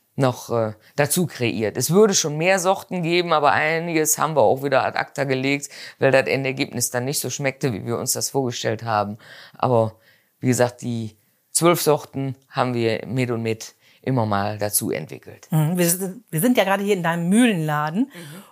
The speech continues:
Speaker 2: Und, ähm, neben dem Senf handelst du ja auch oder vertreibst Gewürze. Also der, sagen wir mal, man kann hier den, den Duft des Orients ein bisschen auch nachempfinden. Es riecht auch hier angenehm nach, nach der Geschichte. Was hast du so alles im Angebot?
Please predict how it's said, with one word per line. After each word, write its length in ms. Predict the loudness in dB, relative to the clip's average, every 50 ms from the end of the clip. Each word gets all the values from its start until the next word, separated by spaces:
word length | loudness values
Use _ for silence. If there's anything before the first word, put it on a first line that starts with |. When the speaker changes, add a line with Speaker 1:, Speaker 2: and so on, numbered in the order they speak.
| _ 0
Speaker 2:
Und, 340 | 2 4 4 4 4 4 2
ähm, 300 | 2 2 2 0 -4 -6 -8 -16 -20 -20 -20 _ _ _ _ _ _ _ _ _
neben 600 | -16 -16 -12 -8 -4 0 2 2 4 4 4 4 4
dem 200 | 2 2 2 2
Senf 500 | 4 4 4 4 4 2 0 -4 -4 _ _ _ _ _ _ _ _ _ _ _ -10 -4
handelst 460 | 0 2 4 6 6 4 2 2 2
du 40 | 2
ja 140 | 2 4
auch 340 | 6 4 4 4 0 -8 -10
oder 140 | -4 -2 -2
vertreibst 600 | -2 -2 -4 -2 -2 -2 0 0 -2 -6 -6 _ _ 0
Gewürze. 640 | 0 2 2 2 0 -2 -2 -4 -8 -12 -12 -12 -12 _ -8
Also 160 | -6 -6 -4
der, 140 | -4 -4 -2
sagen 180 | 0 0 0
wir 40 | 0
mal, 200 | -2 -2 -4 -6 -8
man 120 | -12 -10
kann 180 | -4 -2 -2 0
hier 140 | 0 0 0
den, 240 | 0 -2 -4 -6 -10
den 320 | -16 -20 -10 -6 -4 -2 0
Duft 240 | 0 -2 -2 -2 -10
des 140 | -12 -6
Orients 440 | -4 -2 -2 0 -2 -2 -4 -6 -8 -10
ein 80 | -12
bisschen 320 | -12 -12 -10 -10 -10 -8 -8
auch 100 | -10 -10
nachempfinden. 360 | -10 -12 -12 -12 -12 -10 -10
Es 120 | -4 -2
riecht 200 | -2 -2 -2 -2
auch 100 | -4 -4
hier 140 | -2 -4 -4
angenehm 380 | -4 -4 -6 -6 -6 -6 -8 -8 _ -20 -20 -20 -20 -20 -20 _ _
nach, 300 | -4 -4 -2 -2 -4 -6 -10 -12 -8
nach 200 | -4 -4 -2 -2
der 120 | 0 -2
Geschichte. 440 | 0 0 0 0 -2 -6 -6 -8 -8 _ -20 -20 -20 -20 _ _ _ -14
Was 300 | -10 0 2 2 2 2
hast 140 | 0 -2 -2
du 40 | -6
so 80 | -6
alles 140 | -6 -8 -8
im 80 | -10 -14
Angebot? 520 | -12 -10 -10 -10 -10 -12 -16 -16 -18 -20